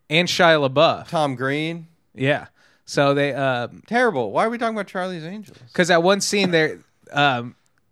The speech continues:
Speaker 1: the guys bust them. They're, like, looking for, like, these fucking whatever devices or microfilm or fucking whatever they do.
Speaker 2: Mm-hmm.
Speaker 1: And the, um, the guy comes in, he's like, "I've been waiting for you."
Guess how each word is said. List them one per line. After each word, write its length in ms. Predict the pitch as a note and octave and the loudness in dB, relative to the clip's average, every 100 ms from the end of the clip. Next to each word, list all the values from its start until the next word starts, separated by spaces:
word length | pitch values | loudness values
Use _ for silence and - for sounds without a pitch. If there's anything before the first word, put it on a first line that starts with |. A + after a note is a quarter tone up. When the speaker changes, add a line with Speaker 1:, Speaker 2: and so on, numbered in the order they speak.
| _ C3+ | _ -6
Speaker 1:
the 100 | D3+ | 4
guys 220 | E3+ D#3+ | 4 4
bust 380 | C3 D#3 D#3 - | 4 4 2 -6
them. 240 | A2 G2+ | -6 -2
They're, 160 | B2 C3+ | 0 2
like, 220 | B2 C3+ | 0 0
looking 200 | C3 C3 | -4 -2
for, 160 | C#3 | -4
like, 220 | C3 B2 - | -2 -4 -6
these 160 | A#2+ | -8
fucking 420 | - A#2+ B2 A2+ | -6 -6 -8 -14
whatever 560 | E2 B2 A#2 A2+ A#2+ A2 _ _ _ - | -8 -4 -2 -2 -4 -8 _ _ _ -10
devices 520 | B2+ A#2 A#2 B2+ A#2 | -2 0 0 -4 -4
or 60 | A#2 | -4
microfilm 680 | A2+ A#2 A#2+ A2 B2 A#2+ A2+ | -4 -2 -6 -4 -6 -4 -6
or 80 | |
fucking 340 | A2 B2 A#2+ A#2 | -4 -6 -4 -6
whatever 400 | A#2 G#2 G#2 G#2+ | -4 -4 -6 -8
they 140 | G#2 | -8
do. 180 | G#2 G#2 - - | -8 -10 -14 -16
Speaker 2:
Mm-hmm. 400 | C3 C3 C3+ E3 _ _ _ - | -14 -12 -12 -12 _ _ _ -2
Speaker 1:
And 160 | D#3 C#3+ | 0 2
the, 160 | C3 - _ _ - | -2 -4 _ _ 0
um, 520 | D3 C3 B2 A#2 - _ _ _ - | 2 4 2 -2 -12 _ _ _ -4
the 120 | C#3 | 2
guy 180 | D#3 E3+ | 4 6
comes 220 | E3+ D#3 | 4 0
in, 40 | |
he's 120 | D3+ B2 | 0 2
like, 80 | |
"I've 160 | A#2 D3+ | 2 2
been 120 | E3 | 2
waiting 340 | D#3 G3 B3+ A#3+ | 4 4 2 2
for 200 | G#3 F3 | 4 4
you." 460 | E3+ D#3 D3 C#3+ | 4 4 4 0